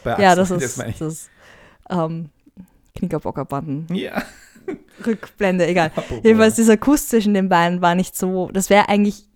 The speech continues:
Speaker 2: in ihrer Geschichte der Höhepunkt und es hat nicht so ganz funktioniert
Speaker 1: Mhm.
Speaker 2: und es waren so, so Kleinigkeiten, eben auch, dass es ein bisschen lang war,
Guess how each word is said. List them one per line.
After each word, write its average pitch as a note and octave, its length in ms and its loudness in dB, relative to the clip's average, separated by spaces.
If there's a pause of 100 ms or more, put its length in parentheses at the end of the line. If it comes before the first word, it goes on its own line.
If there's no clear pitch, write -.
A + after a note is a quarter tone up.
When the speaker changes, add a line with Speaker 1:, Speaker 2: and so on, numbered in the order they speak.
(100)
Speaker 2:
in A#3 240 -2
ihrer B3 340 0
Geschichte B3+ 680 -2
der F#3+ 140 0
Höhepunkt A3+ 640 2
und G3+ 80 -8
es G3 140 -8
hat G#3+ 160 -2
nicht A#3 240 6
so C#4+ 80 -6
ganz D4 240 -6
funktioniert D4+ 680 -2
Speaker 1:
Mhm. G#3 60 -4
Speaker 2:
und G3+ 60 -2
es G3+ 80 -4
waren G#3 180 4
so, G#3 200 0
so G#3 140 -6
Kleinigkeiten, E3 480 -6
eben E3+ 160 -6
auch, D#3 120 -8
dass D#3 160 -12
es D#3 100 -18
ein - 360 -20
bisschen D3+ 360 -10
lang A3 380 4
war, G3 280 0